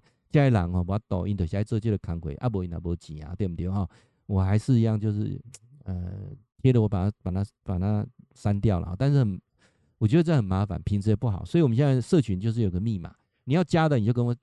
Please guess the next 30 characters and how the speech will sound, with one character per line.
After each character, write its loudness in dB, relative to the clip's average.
私 -6
赖 0
我 -6
啊， -2
我 2
跟 0
你 2
讲 -2
密 0
码， -4
你 -4
就 4
可 4
以 2
加 -2
到 0
我 0
们 -4
两 -6
个 -10
社 -2
群 -6
里 -8
面 -4
去 -6
了 -8
啊。 -14
那 2
YouTube 2
啊， 0